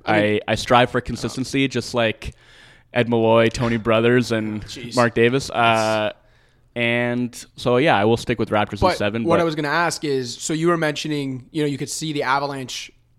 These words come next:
Speaker 1: carrying over to game three for the Warriors and the Raptors finding themselves down big.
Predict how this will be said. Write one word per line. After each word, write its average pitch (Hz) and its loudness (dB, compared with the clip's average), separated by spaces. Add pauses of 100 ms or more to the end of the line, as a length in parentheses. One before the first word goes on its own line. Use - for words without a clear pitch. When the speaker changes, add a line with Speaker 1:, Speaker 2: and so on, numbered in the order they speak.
(140)
Speaker 1:
carrying 135 -6
over 135 -4
to 127 -10
game 123 -10
three 139 -8
for 131 -14
the 123 -10
Warriors 127 -6
and 123 -10
the 123 -12
Raptors 120 -10
finding 131 -10
themselves 123 -14
down 120 -16
big. 185 -2